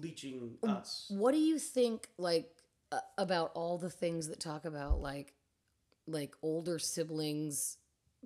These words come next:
Speaker 2: being, I mean, like, there's so much science about, like, an older sibling is more intelligent, an older sibling is gonna be a leader, an older
Speaker 1: Oh.
Speaker 2: sibling is, is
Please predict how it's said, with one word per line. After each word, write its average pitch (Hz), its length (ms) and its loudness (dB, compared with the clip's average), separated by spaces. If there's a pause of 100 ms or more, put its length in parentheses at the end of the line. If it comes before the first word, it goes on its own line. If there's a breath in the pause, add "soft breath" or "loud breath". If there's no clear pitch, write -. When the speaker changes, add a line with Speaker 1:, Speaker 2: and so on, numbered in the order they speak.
(320)
Speaker 2:
being, 156 640 -2 (220)
I 165 140 0
mean, 208 140 6
like, 185 140 2
there's 180 160 0
so 202 540 6
much 185 360 2
science 151 600 2
about, 139 360 0
like, 127 300 -2 (680 loud breath)
an 170 100 0
older 170 320 4
sibling 160 520 6
is 156 140 2
more 160 220 4
intelligent, 151 720 0
an 139 100 -6
older 160 280 0
sibling 156 520 2
is 151 120 -2
gonna 156 180 -2
be 151 140 0
a 151 40 4
leader, 151 540 -4
an 147 100 -4
older 160 300 2
Speaker 1:
Oh. 170 40 2
Speaker 2:
sibling 160 600 2
is, 156 300 0
is 160 160 -2